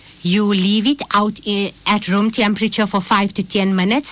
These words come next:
Thereafter, in, um, baking paper, parchment paper, lunch wrap, you place the butter on, and then you cover it again with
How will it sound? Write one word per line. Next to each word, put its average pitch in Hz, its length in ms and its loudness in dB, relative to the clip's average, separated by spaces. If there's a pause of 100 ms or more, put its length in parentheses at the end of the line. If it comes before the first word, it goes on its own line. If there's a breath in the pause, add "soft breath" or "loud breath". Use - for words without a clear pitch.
Thereafter, 214 680 0
in, 208 460 -2
um, 180 460 2
baking 220 440 0
paper, 220 340 0
parchment 220 580 0
paper, 208 460 0
lunch 190 420 0
wrap, 208 200 0 (720 loud breath)
you 208 340 2 (440)
place 285 460 0 (160)
the 202 140 0
butter 202 540 0
on, 240 240 2
and 226 160 0
then 196 120 2
you 190 100 0
cover 214 320 0
it 226 220 -2 (200)
again 190 440 0
with 190 160 0